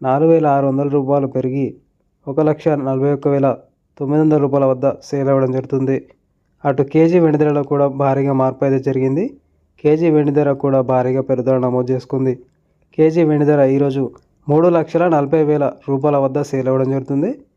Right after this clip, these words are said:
మరి వెండి ధర కూడా భారీగా పెరిగింది ఫ్రెండ్స్. బంగారం, వెండి కొనాలనుకునే వారికి ఈరోజు కూడా బ్యాడ్ న్యూస్. రానున్న రోజుల్లో ఇంకా తగ్గుతుందా, పెరుగుతుందా వేచి చూడాల్సిందే. దాదాపు రెండు తెలుగు రాష్ట్రాల్లో ఇవే ధరలు అయితే కొనసాగుతున్నాయి.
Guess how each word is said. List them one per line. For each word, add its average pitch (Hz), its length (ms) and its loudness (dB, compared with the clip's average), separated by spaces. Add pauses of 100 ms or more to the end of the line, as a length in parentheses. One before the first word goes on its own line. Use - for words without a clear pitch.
(260)
మరి 131 140 -4
వెండి 143 280 0
ధర 160 160 2
కూడా 147 220 -2
భారీగా 131 420 -4
పెరిగింది 131 460 -2
ఫ్రెండ్స్. 185 240 -2 (680)
బంగారం, 156 420 2
వెండి 143 200 0
కొనాలనుకునే 135 640 -2
వారికి 131 260 -4
ఈరోజు 139 280 -2
కూడా 135 200 0
బ్యాడ్ 127 280 -2
న్యూస్. 190 200 -4 (640)
రానున్న 143 300 0
రోజుల్లో 139 420 0
ఇంకా 139 140 0 (160)
తగ్గుతుందా, 139 480 0
పెరుగుతుందా 139 460 0
వేచి 131 400 -2
చూడాల్సిందే. 143 500 0 (320)
దాదాపు 143 380 2 (100)
రెండు 156 200 2 (160)
తెలుగు 147 220 0
రాష్ట్రాల్లో 143 460 -2 (480)
ఇవే 147 220 2
ధరలు 147 300 -4
అయితే 139 140 -6
కొనసాగుతున్నాయి. 135 880 -2